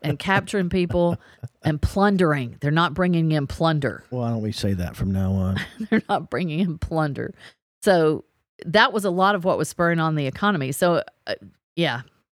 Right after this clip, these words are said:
Speaker 2: Let me just tell you. So I know where we are in the cards, and, and, and I'm have the
Speaker 1: He's
Speaker 2: cards in my hand, and there's quite a few left. Is this
Speaker 1: Yeah.
Speaker 2: gonna bring us up to date?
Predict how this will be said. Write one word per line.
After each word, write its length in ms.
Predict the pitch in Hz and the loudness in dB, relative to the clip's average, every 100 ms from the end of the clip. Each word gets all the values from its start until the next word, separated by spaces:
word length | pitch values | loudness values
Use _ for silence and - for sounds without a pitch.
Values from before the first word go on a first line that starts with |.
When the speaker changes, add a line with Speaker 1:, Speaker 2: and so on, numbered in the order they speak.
| _ | _
Speaker 2:
Let 120 | 147 | 4
me 80 | 233 | 6
just 160 | 269 - | 4 4
tell 140 | 151 | 4
you. 180 | 110 92 _ _ _ _ _ _ _ _ _ _ _ _ _ _ 123 | 4 0 _ _ _ _ _ _ _ _ _ _ _ _ _ _ -4
So 200 | - 123 | 0 4
I 100 | 131 | 4
know 220 | 143 160 | 6 6
where 180 | 151 135 | 6 4
we 140 | 127 | 4
are 160 | 123 120 | 4 4
in 60 | |
the 80 | 110 | 2
cards, 480 | - 113 101 92 - | 2 0 2 -2 -2
and, 180 | 98 - | -2 -2
and, 380 | 104 101 95 - _ _ | -2 0 0 -4 _ _
and 140 | - 113 | -2 0
I'm 140 | 101 | 0
have 160 | 98 110 | 0 0
the 60 | |
Speaker 1:
He's 120 | 107 - | 2 2
Speaker 2:
cards 240 | 113 107 | 0 0
in 80 | 104 | 0
my 80 | 101 | 0
hand, 420 | 92 110 98 92 - _ _ _ - | 0 0 0 -4 -10 _ _ _ 0
and 80 | 127 | 2
there's 260 | 131 - - - - _ | 2 -2 -10 -20 -20 _
quite 180 | - 269 | 2 4
a 60 | 262 | 4
few 200 | - 202 | 4 4
left. 540 | 165 190 92 - - - _ _ - | 4 2 0 -8 -18 -20 _ _ 2
Is 100 | 131 | 4
this 100 | 180 | 4
Speaker 1:
Yeah. 60 | |
Speaker 2:
gonna 120 | 165 | 4
bring 180 | 139 156 | 4 4
us 100 | 156 | 2
up 100 | 151 - | 0 -2
to 100 | 110 | -2
date? 520 | 113 160 254 - | 2 0 0 -6